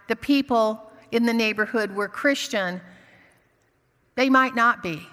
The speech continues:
They might not even go to church, but they kind of held in common a Judeo-Christian set of values,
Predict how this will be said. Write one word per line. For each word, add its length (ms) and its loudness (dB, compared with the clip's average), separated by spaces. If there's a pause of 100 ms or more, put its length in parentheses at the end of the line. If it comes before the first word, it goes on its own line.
(120)
They 100 2
might 300 2
not 180 0
even 180 -6
go 120 0
to 100 -4
church, 500 -2
but 140 -4
they 120 0
kind 420 -2
of 160 2
held 640 0 (260)
in 180 2
common 540 2
a 140 -4
Judeo-Christian 1120 -2
set 260 0
of 140 -6
values, 720 -4